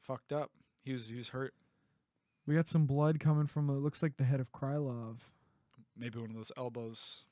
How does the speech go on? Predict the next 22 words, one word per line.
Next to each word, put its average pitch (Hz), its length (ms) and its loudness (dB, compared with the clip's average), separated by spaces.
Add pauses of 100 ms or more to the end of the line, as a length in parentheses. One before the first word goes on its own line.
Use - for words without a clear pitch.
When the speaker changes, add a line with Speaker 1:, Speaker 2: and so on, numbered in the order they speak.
Speaker 1:
cut 117 120 -12
his 107 120 -10
head. 113 180 -12 (3000)
Speaker 2:
We'll 143 120 0
see 147 320 0
if 131 140 -2
Johnny 139 500 0
can 131 240 -4
get 135 200 -2
back 135 280 -4
up 135 140 -4
here. 147 220 2 (240)
He 165 140 12
has 294 180 8
an 302 100 4
underhook 269 480 8
Speaker 1:
There's 143 180 4
Speaker 2:
here. 135 80 6
Speaker 1:
a 131 40 2
knee 175 180 2
bar 123 300 -2
there. 113 260 -12